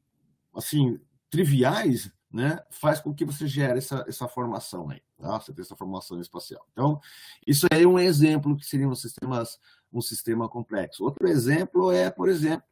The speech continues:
é, é a situação de que você tem percolação, né? Quem trabalha com sistemas, é, complexos ou física estatística,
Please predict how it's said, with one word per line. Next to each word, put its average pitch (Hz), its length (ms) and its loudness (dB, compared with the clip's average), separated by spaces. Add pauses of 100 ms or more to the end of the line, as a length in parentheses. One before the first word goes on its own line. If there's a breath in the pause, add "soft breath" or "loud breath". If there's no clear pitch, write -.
(180)
é, 143 440 4
é 147 60 4
a 143 100 6
situação 147 440 -2
de 143 60 -6
que - 100 -14
você - 200 -8
tem 180 420 2 (260 loud breath)
percolação, 147 720 2
né? 104 200 -2 (420 loud breath)
Quem 139 140 2
trabalha 127 320 2
com 113 100 -12
sistemas, 95 640 -8
é, 95 340 -6 (140)
complexos 90 680 -6
ou 87 420 -2
física 87 300 -10
estatística, 110 960 2